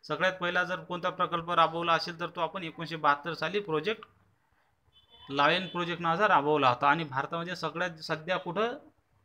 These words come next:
आहे तर ते आहेत फक्त गीर या ठिकाणी, गुजरात राज्यात फक्त सिंह आहेत.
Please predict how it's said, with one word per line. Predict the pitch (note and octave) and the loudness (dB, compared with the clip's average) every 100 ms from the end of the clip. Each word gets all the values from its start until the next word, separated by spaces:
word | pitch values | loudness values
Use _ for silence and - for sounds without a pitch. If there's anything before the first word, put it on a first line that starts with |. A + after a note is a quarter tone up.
| _ E3+ | _ -2
आहे | D#3 G3 G3+ | -2 -2 -4
तर | F3 | -6
ते | D3+ | 0
आहेत | F3+ E3 - | 2 2 0
फक्त | E3 - G#3 C#4 - - _ _ - C3+ | -8 -2 0 0 -4 -20 _ _ -12 -2
गीर | F#3 G3 - | 0 0 -6
या | E3+ | -4
ठिकाणी, | E3+ D#3+ F#3 G#3+ | -4 -4 -6 -6
गुजरात | D#3+ D#3+ D#3+ | -6 -4 -2
राज्यात | D#3+ D#3 E3 | -2 -2 -6
फक्त | - - | -8 -4
सिंह | G#3 - D3+ E3 | -4 0 0 2
आहेत. | A#3+ C#3 A#2 | 2 2 0